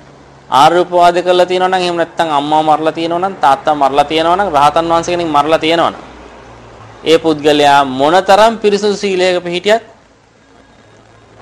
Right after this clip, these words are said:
ධානයක්වත් මාර්ගඵලයක්වත් ලබන්නේ නැහැ. අන්න ඒ වගේ වෙන දේවල් වීමට හේතුවත් නොවන දේවල් නොවීමට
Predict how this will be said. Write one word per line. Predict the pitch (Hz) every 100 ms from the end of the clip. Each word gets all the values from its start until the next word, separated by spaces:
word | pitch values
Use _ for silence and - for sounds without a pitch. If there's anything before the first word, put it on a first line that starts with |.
| - - - 123
ධානයක්වත් | 120 127 135 143 143 - 156
මාර්ගඵලයක්වත් | 135 127 127 127 123 123 143 127
ලබන්නේ | 110 104 101 95
නැහැ. | - _
අන්න | 127 151
ඒ | 170
වගේ | 180 240 392 - _ - - _ _
වෙන | 117 120 135 170 208
දේවල් | 226 226 226 226 202 147
වීමට | 135 185 240 240 202
හේතුවත් | 160 151 151 151 151 - _ 139 123
නොවන | 123 147 175 165
දේවල් | 165 165 165 156
නොවීමට | 127 127 143 175 185